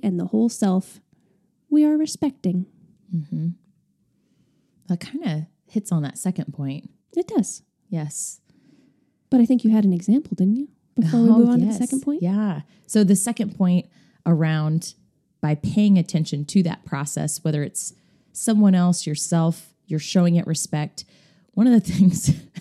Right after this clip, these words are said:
Speaker 2: I typed this up here and Ash is like, "I don't, what does that mean?" Uh,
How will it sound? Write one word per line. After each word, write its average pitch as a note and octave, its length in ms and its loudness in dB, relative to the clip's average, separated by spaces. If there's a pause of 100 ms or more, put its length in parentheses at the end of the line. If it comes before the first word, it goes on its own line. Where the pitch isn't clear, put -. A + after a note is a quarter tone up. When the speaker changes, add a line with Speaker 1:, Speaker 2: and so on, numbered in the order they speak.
(180)
Speaker 2:
I G3+ 80 4
typed G3 400 -2
this E3+ 160 -2
up E3+ 160 -4
here D#3 100 0
and D3+ 100 -6
Ash E3 200 -2
is E3+ 80 -2
like, D#3+ 140 -4
"I D#3+ 60 -2
don't, G3 220 2
what F#3 120 0
does G#3 120 4
that G#3 140 0
mean?" F3+ 280 2 (600)
Uh, F3+ 220 4